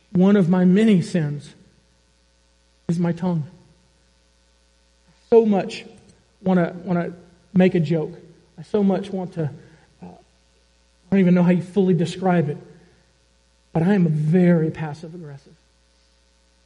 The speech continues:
And listen, what I'm about to say, because I don't wanna do something, maybe I'm lazy, my wife or my kids may ask me to do something, and I can quickly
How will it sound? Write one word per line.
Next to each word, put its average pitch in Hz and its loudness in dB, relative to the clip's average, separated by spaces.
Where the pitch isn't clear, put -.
And 170 2
listen, 180 0
what - -6
I'm 214 2
about 190 2
to 180 -6
say, 196 2
because 185 0
I 175 2
don't 180 -2
wanna 180 0
do 180 2
something, 180 -2
maybe 175 2
I'm 165 0
lazy, 175 0
my 156 -8
wife 175 0
or 180 -8
my 160 -8
kids 180 0
may 170 -2
ask 165 -6
me 180 -4
to 160 -6
do 165 0
something, 180 -2
and 165 -12
I 160 -12
can 170 -20
quickly 190 0